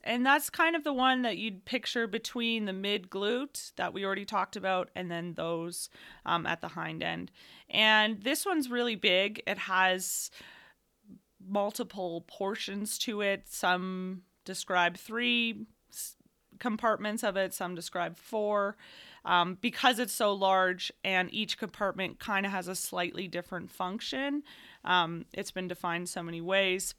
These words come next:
but, um, the important part to know with this one is that it far, it starts as far crenally as the S I joint, um, and goes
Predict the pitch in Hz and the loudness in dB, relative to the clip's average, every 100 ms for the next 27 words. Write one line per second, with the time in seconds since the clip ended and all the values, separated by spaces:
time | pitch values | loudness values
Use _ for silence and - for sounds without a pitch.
0 | - 202 185 - - - - - - - | 8 10 10 6 -12 -18 -20 -20 0 6
1 | 196 196 202 - _ 220 220 233 240 196 | 8 6 2 -6 _ -4 -4 0 -2 0
2 | 214 196 208 185 180 190 196 208 185 180 | -4 -4 -4 -4 -4 -4 -6 -4 -6 2
3 | 190 - 208 - 233 233 - 202 202 - | 2 2 -2 2 2 2 0 -4 -4 0
4 | 226 226 240 220 - 196 202 - 190 190 | 2 2 -2 -4 0 0 0 -4 -8 -6
5 | 185 190 170 170 - 175 170 160 175 - | -6 -6 -6 -6 -2 0 0 -2 -4 0
6 | 170 165 170 170 185 196 233 302 440 - | 0 0 -2 0 -2 -2 -2 -2 -4 -10
7 | - - - - - - 196 208 196 202 | -14 -20 -20 -20 -20 0 4 6 4 0
8 | - - 196 196 190 190 196 180 196 190 | 0 8 10 10 10 6 4 2 2 2